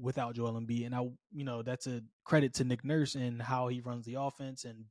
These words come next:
ball movement. Now we have multiple people that can dribble. Even Ricky Council can dribble a little bit. Like, last night, it was a possession where I think he, like, he got, he was on a fast break. He was able to get off a spin move. Um,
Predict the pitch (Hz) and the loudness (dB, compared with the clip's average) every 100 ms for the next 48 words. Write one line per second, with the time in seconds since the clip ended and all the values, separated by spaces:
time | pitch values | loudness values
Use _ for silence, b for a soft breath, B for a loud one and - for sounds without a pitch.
0 | _ - 175 180 165 165 156 147 143 139 | _ 8 10 10 8 6 6 6 2 2
1 | b b b b 151 156 147 135 131 123 | b b b b 0 0 2 0 -2 -4
2 | - b b 156 202 233 - 202 185 170 | -8 b b 6 12 12 12 8 6 10
3 | 165 156 151 165 165 220 240 226 240 233 | 10 8 6 6 6 4 2 0 0 0
4 | 262 285 240 185 151 147 139 135 127 123 | 0 2 0 0 0 0 2 4 2 2
5 | 113 110 139 147 175 214 214 175 175 151 | -2 -4 -4 0 0 0 -4 -4 -2 -2
6 | - B B B - 170 147 143 143 151 | -4 B B B 6 6 6 4 6 6
7 | 151 139 135 135 175 190 165 147 151 151 | 4 2 2 2 0 2 2 2 2 2
8 | 147 123 _ _ _ _ - 165 160 147 | 2 -2 _ _ _ _ 6 8 8 4
9 | - 160 160 147 147 156 147 147 b b | 6 8 8 4 4 4 4 -2 b b
10 | b - 175 160 156 151 143 151 139 - | b 4 6 8 6 6 6 6 4 -2
11 | - 160 160 160 160 160 156 151 _ b | 2 4 4 4 6 6 4 0 _ b
12 | b - 143 143 139 135 135 131 | b 0 2 4 2 0 -4 -8